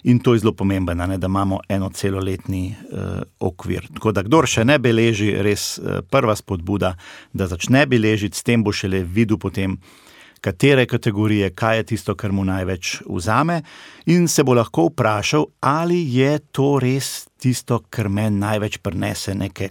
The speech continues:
koristi, zadovoljstva, sreče v konec koncev v, v meni, ali bi lahko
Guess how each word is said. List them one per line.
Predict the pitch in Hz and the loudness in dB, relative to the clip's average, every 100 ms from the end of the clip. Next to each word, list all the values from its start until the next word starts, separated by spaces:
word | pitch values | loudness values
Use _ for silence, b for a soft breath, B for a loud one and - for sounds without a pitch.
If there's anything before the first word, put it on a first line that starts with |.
| - | -8
koristi, | 98 104 135 - 113 | -4 0 0 0 -4
zadovoljstva, | 104 90 92 101 110 - - 95 95 | -2 -4 0 2 2 -2 -6 -4 -4
sreče | 87 - 98 92 98 | -8 -6 -6 -4 -6
v | 98 - - | -6 -8 -10
konec | 95 95 | -6 -6
koncev | - 98 98 98 87 B B B B | -6 -6 -6 -6 -8 B B B B
v, | 104 92 92 - | -6 -2 -2 -4
v | 92 92 | -2 0
meni, | 95 127 180 185 B B B B B B B B _ | 2 2 2 0 B B B B B B B B _
ali | 123 135 139 143 - | 2 4 4 4 2
bi | 110 135 | 2 4
lahko | 123 110 - 123 120 120 | 4 2 0 2 4 2